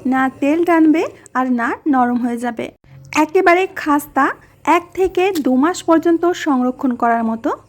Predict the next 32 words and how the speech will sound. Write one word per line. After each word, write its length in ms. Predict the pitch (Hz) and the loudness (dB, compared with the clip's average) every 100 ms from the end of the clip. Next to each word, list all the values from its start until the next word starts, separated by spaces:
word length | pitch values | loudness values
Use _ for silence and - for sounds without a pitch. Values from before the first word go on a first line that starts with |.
| 240 | -4
গুজিয়া 400 | 254 247 254 247 | -2 0 0 0
আজকে 220 | 233 233 | 0 -4
তোমাদের 340 | 233 226 214 220 | -6 -6 -6 -8
সাথে 200 | - 226 466 - - | -10 -8 -8 -10 -4
শেয়ার 220 | 285 233 | -2 -2
করব। 260 | 233 220 226 285 - - - - - | -4 -8 -8 -12 -16 -20 -20 -10 -2
আশা 220 | 294 339 | 0 0
করছি 300 | 370 349 359 587 - | -2 -2 -4 -4 -8
প্রতিদিনের 540 | - 302 320 339 349 339 | -2 0 2 2 2 2
মতো 200 | 339 349 427 - - 277 | 2 0 -4 -8 -4 -4
আজকের 320 | 269 - 285 | -4 -4 -2
রেসিপিটাও 460 | 254 - 269 247 240 | -4 -6 -8 -8 -6
তোমাদের 320 | 240 233 233 453 - - 269 | -8 -6 -6 -6 -8 -4 -2
অনেক 160 | 247 240 | -2 -4
ভালো 180 | 240 226 | -6 -6
লাগবে। 300 | 226 226 226 - _ - - - - | -6 -8 -10 -14 _ -20 -20 -6 2
গুজিয়া 360 | 262 311 349 | 4 6 6
বানানোর 340 | 370 370 359 370 | 4 4 2 2
জন্য 160 | 370 370 440 | 2 0 -2
সবার 340 | - 359 285 269 | -4 -2 0 0
প্রথমে 340 | 269 262 277 - - - | -2 -2 0 -2 -4 -4
আমাদের 280 | 262 254 240 247 | -2 -2 -2 -2
লাগবে 240 | 240 254 - _ _ | -2 -4 -8 _ _
ময়দা। 360 | 294 254 220 - - _ _ _ - - | 2 2 0 -8 -14 _ _ _ -20 -8
এখানে 340 | - 311 370 339 | -4 0 4 4
আমি 120 | 330 - - _ 277 | 4 0 -14 _ -2
দু 100 | 269 | -2
কাপ 240 | 262 311 494 - - | 0 -2 -4 -6 0
ময়দা 280 | 269 240 233 | 2 2 0
নিয়ে 140 | 233 233 | -2 -2
নিচ্ছি। 380 | 226 220 - 247 - - _ _ _ _ _ _ - - | -4 -8 -12 -12 -12 -18 _ _ _ _ _ _ -20 -8
স্বাদ 200 | - 285 | 0 2